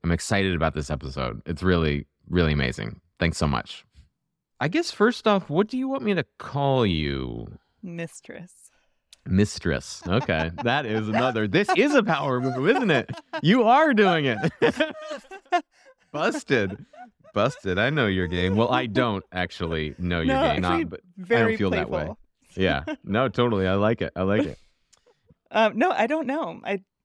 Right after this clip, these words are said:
Speaker 2: I, um, yeah.
Speaker 1: Miz
Speaker 2: and
Speaker 1: Dominatrix?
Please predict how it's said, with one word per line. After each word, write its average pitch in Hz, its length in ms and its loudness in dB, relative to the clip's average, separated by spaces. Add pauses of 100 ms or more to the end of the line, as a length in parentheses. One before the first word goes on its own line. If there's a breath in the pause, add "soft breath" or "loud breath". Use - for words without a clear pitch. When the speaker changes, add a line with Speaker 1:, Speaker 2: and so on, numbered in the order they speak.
(120)
Speaker 2:
I, 190 420 0 (420)
um, 202 480 -14 (720)
yeah. 277 400 -2
Speaker 1:
Miz 120 300 4
Speaker 2:
and 98 80 -2
Speaker 1:
Dominatrix? 101 720 -2